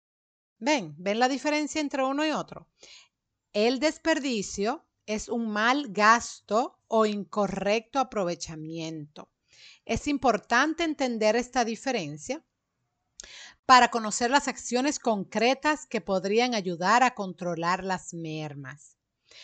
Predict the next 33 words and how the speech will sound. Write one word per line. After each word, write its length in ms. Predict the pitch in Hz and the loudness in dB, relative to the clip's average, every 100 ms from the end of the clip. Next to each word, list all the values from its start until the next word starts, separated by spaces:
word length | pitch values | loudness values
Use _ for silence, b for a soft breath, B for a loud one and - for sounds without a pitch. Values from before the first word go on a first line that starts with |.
| B - | B -2
Las 280 | 214 214 | 0 0
pérdidas 520 | - 285 311 277 247 - | 2 4 4 2 0 0
por 200 | 208 185 | -6 -2
merma 340 | 208 240 254 | 0 0 0
lamentablemente 760 | 208 180 170 196 220 214 233 | -2 -4 -4 -4 -4 -6 -8
son 260 | 214 220 214 | -4 -6 -4
inevitables. 880 | 226 208 185 - 190 175 143 - - | -2 -2 -4 -2 0 0 -4 -16 -12
No 320 | 208 202 220 | -6 0 4
la 180 | 247 269 | 6 4
podemos 540 | 254 196 202 233 247 - | 2 0 -2 -4 -8 -4
llevar 320 | 202 170 190 | -2 0 -2
a 80 | 196 | -4
cero, 400 | - 220 175 - | -2 0 0 -2
pero 220 | 226 214 | -2 -2
sí 380 | - - 294 339 | -4 -4 0 2
la 180 | 294 - | 2 0
podemos 420 | 202 190 196 - | -2 -2 -6 -8
controlar, 640 | 208 202 240 247 320 240 | -10 -6 -2 2 0 -2
que 80 | - | -10
eso 160 | 190 202 | -10 -10
es 120 | 202 | -6
lo 100 | 190 | -6
importante. 720 | 180 196 - 294 277 - - _ B B B B - | -4 -6 -4 -4 -4 -8 -20 _ B B B B 0
Y 220 | 320 359 | 4 6
representan 800 | - 302 330 - 202 180 202 202 | 4 0 -2 -2 -4 -4 -6 -8
costos 600 | - 247 285 - 311 - | 0 2 2 0 -8 -4
para 220 | 220 190 | -2 0
los 180 | 180 175 | -2 -8
negocios 480 | 180 165 165 196 - | -8 -8 -8 -8 -8
gastronómicos, 1000 | 185 - 175 170 170 170 151 - - _ B B B - | -8 -10 -10 -8 -8 -10 -12 -16 -20 _ B B B 0
por 160 | 226 | 2
lo 160 | 214 202 | 4 4
cual 340 | 247 214 147 | 6 6 6